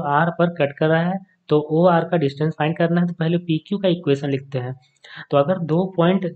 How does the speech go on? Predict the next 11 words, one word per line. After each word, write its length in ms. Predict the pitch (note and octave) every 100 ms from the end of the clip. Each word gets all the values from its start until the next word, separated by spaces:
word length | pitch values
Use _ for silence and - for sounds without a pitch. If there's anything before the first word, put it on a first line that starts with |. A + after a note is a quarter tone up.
| -
दिया 240 | C#3+ E3+ F3
है 200 | D3+ E3 F3 _ -
parametric 500 | C#3+ D3+ D3 F#3 F3+ E3+
form 160 | C#3+
में, 180 | C3+ F3 F3+ _ - -
तो 60 | C3+
वो 160 | F3
दोनों 260 | F3 F3 F3
पॉइंट 320 | E3+ E3 F3
से 80 |
जो 120 | F3